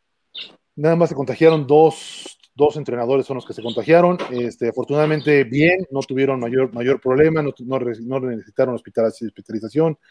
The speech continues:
ni nada. Y con el caso de los muchachos, pues menos. O sea, yo creo que se va, se habrán, el grupo que tenemos es como de setenta y tres, setenta y cuatro ahorita, y se deben haber contagiado del registro que tenemos, quizá unos, máximo unos ocho muchachos, ¿no? Máximo ocho muchachos,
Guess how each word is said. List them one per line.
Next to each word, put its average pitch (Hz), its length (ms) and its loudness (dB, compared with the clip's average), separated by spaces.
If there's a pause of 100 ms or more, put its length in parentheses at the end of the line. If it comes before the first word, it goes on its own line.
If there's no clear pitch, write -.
(100)
ni 123 140 -4
nada. 170 400 6 (240)
Y 143 80 -6
con 165 120 4
el 151 60 -2
caso 214 160 4
de 214 60 8
los - 80 0
muchachos, 185 360 2
pues 139 140 0
menos. 160 340 0
O 123 60 -16
sea, 147 140 2
yo 151 80 0
creo 175 100 0
que 143 120 -6
se 139 80 -4
va, 156 220 2
se - 140 -6
habrán, 147 340 0 (340)
el 135 60 -2
grupo 160 220 0
que 156 80 0
tenemos 151 260 0
es - 60 -10
como 156 160 -2
de 123 80 -2
setenta 123 420 -2
y 117 240 -4
tres, 139 380 4
setenta 117 280 -8
y 113 60 -4
cuatro 143 300 2
ahorita, 147 500 2 (340)
y 135 140 -6
se - 140 -2
deben 139 320 4
haber 131 180 0
contagiado 139 800 2
del 117 340 -6
registro 123 280 -4
que 120 60 0
tenemos, 139 420 -2
quizá 135 260 2
unos, 147 400 -2 (340)
máximo 170 400 2
unos 175 200 2
ocho 156 280 4
muchachos, 120 540 -2
¿no? 139 280 -4
Máximo 127 420 -8
ocho 131 160 -10
muchachos, 143 520 0